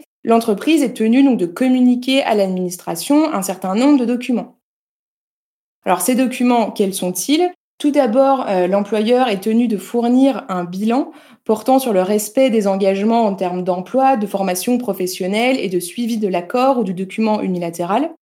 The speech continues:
Également un diagnostic actualisé de la situation économique de l'entreprise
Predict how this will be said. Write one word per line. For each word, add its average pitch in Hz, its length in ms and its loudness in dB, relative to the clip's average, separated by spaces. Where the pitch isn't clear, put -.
Également 262 640 4
un 180 160 -2
diagnostic 254 800 0
actualisé 254 680 -2
de 208 80 -2
la 175 100 -2
situation 233 640 -2
économique 220 720 -2
de 226 80 0
l'entreprise 233 840 -2